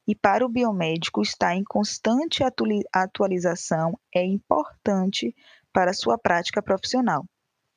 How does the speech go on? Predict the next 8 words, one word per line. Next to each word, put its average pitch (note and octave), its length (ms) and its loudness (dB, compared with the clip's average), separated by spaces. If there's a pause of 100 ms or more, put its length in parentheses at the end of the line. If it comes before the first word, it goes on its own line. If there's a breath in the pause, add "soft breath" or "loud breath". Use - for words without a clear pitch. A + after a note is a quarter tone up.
(1300 loud breath)
Somos C4+ 420 0
profissionais F#3 880 0
que - 140 -2
atuamos F#3 680 0
em G#3+ 200 0
áreas D#3+ 580 0 (320)
que A#3 160 -2
sofrem G#3 680 0